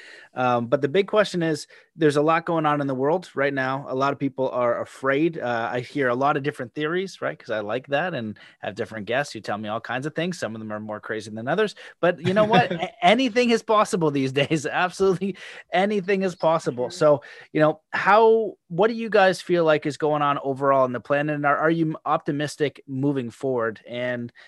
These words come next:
Speaker 1: you know, I'd also love for you to share for those who are in challenging situations, because I have noticed from, mm, I, I kind of referenced this, I think, in the podcast and before we started, there's a, there's a big difference in philosophy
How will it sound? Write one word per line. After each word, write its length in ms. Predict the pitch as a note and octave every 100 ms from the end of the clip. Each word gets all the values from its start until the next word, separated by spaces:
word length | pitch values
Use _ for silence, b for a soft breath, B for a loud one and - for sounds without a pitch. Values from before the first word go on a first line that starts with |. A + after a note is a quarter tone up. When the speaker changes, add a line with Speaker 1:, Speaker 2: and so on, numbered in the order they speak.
| B _
Speaker 1:
you 120 | C3
know, 160 | A#2+ A#2+
I'd 120 | B2+
also 260 | C3+ - C3
love 220 | C3 B2+
for 80 | C3
you 100 | A#2+
to 60 |
share 340 | A#2 C3+ B2 A#2
for 180 | - B2+
those 320 | C3+ C#3 -
who 220 | D3 C3+
are 220 | B2 A#2+ B B B
in 120 | C#3+ C#3
challenging 640 | - D3+ D3 D3+ C3 C3+
situations, 640 | D3 C3 B2+ C3 - G#2+
because 360 | A#2+ C3+ B2+ - B B
I 100 | C#3
have 260 | C#3 F#3+ F3+
noticed 600 | E3 F3+ F#3+ D3 C3 -
from, 320 | D3 C3+ B2+ -
mm, 220 | E3+ -
I, 300 | C3+ C3+ C3+
I 80 | C3 C3+
kind 180 | D3+ C#3
of 60 | C3+
referenced 320 | C3+ C#3+ C3
this, 140 | B2+
I 60 | C3
think, 200 | E3 D#3
in 60 | C3+
the 80 |
podcast 440 | A#2+ C3 B2+ B2+ -
and 80 | A2+
before 220 | - B2+
we 80 | A2+
started, 360 | C3 C3 A#2 B B B
there's 160 | D3 C#3
a, 140 | D#3 C#3+
there's 240 | D#3+ D3+ C#3+
a 100 | C3+
big 240 | F3 G3+
difference 320 | G#3 G3 G3
in 100 | E3
philosophy 840 | - C3 B2 C3+ - F3+ G3+ G#3